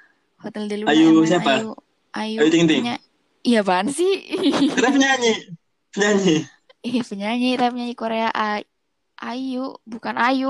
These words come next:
Speaker 2: Oh, Ayu. Iyu, Iyu. Oke.
Speaker 1: Mm-mm, Iyu.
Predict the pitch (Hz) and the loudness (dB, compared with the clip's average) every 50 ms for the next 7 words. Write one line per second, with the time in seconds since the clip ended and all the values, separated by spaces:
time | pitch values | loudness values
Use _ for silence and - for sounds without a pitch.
0 | 277 269 - - 180 190 202 202 202 202 202 202 202 208 214 214 - - - 160 | -4 -2 0 2 2 4 4 6 6 6 6 4 4 4 4 4 2 2 2 2
1 | 165 170 165 160 151 143 143 147 151 156 160 156 156 151 143 139 131 131 127 - | 4 4 4 4 4 4 4 6 6 6 6 6 6 6 4 4 2 2 2 2
2 | 170 175 180 175 160 143 143 143 147 143 135 131 120 113 113 - 131 117 - 117 | 4 4 6 6 6 6 4 4 4 4 4 4 2 0 -4 -6 -8 -6 -2 -2
3 | 113 113 120 123 139 139 - - - - _ _ _ _ _ _ _ - 226 226 | 0 2 2 0 0 -2 -6 -14 -20 -20 _ _ _ _ _ _ _ -18 -18 -16
4 | - - 196 190 190 190 190 196 208 233 _ _ _ _ - 208 196 - 196 | -16 -16 -16 -16 -14 -14 -12 -10 -10 -10 _ _ _ _ -8 -8 -6 -6 -6